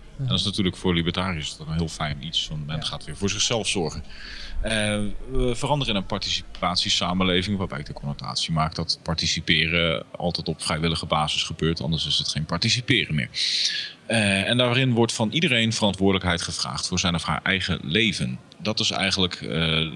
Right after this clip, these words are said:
Speaker 1: dat was het punt wat, wat mij meteen stak in die troonrede. Zo van: "Nou, dat is een hele mooie taal. Dat klinkt goed. Ik neem graag verantwoording voor mijn eigen leven." Maar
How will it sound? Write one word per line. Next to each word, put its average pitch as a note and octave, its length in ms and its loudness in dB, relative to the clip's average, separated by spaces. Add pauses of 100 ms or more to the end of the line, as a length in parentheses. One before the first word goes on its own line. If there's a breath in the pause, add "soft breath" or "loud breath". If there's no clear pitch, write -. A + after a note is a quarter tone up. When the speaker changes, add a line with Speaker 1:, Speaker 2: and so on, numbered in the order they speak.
(300)
Speaker 1:
dat G2 160 0
was G2 140 2
het E2+ 140 -6
punt F#2+ 240 4
wat, E2+ 220 -2
wat E2 180 -4
mij F2+ 140 2
meteen F2+ 320 0
stak - 340 0
in C#2+ 100 -4
die F2 140 0
troonrede. F2+ 600 4
Zo D#2+ 180 2
van: F2+ 100 -2
"Nou, G#2+ 140 0
dat F#2+ 100 0
is - 80 2
een B2 80 4
hele A#2+ 140 6
mooie D#2 280 4
taal. - 320 0 (480 loud breath)
Dat F2+ 160 -4
klinkt G#2 260 0
goed. - 440 2 (140)
Ik - 140 -18
neem C#3+ 160 -2
graag - 380 -2
verantwoording E2+ 600 2
voor - 120 -6
mijn D#2+ 160 2
eigen D#2+ 300 0
leven." G2 280 0 (920 loud breath)
Maar F#2 720 2